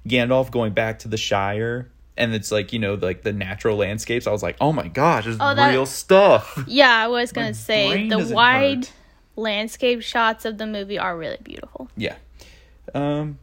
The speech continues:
Speaker 1: I don't think I have anything more to say.
Speaker 2: That's all I have to say about that.
Speaker 1: Okay. Oh, uh, just one last thing. What'd you think of Radagast?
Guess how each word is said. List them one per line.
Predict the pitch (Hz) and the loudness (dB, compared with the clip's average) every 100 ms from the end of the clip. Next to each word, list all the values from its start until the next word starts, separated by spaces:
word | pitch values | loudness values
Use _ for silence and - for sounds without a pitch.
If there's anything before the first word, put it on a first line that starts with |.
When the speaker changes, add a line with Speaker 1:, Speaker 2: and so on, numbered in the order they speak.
| - | -10
Speaker 1:
I | |
don't | 151 | -8
think | 175 | -4
I | 127 | -4
have | 107 | -4
anything | 98 92 - | -6 -8 -10
more | - | -10
to | 107 | -14
say. | - | -6
Speaker 2:
That's | 269 349 381 | 2 2 6
all | 403 381 | 4 4
I | 349 | 2
have | 302 285 | -2 -6
to | |
say | - 277 240 | -6 -4 -4
about | 185 175 180 | -6 -12 -12
that. | 185 196 202 | -8 -6 -8
Speaker 1:
Okay. | - - - - - - - - - | -10 -14 -14 -14 -20 -20 -20 -20 0
Oh, | - 117 | 4 4
uh, | - | 4
just | 135 143 | -2 2
one | 139 | 2
last | 113 104 | 2 -2
thing. | 101 104 - | -6 -10 -6
What'd | - 127 | -4 -2
you | 127 | -2
think | 117 | -2
of | 98 | -2
Radagast? | 76 - - - - | -4 -4 -8 -10 -16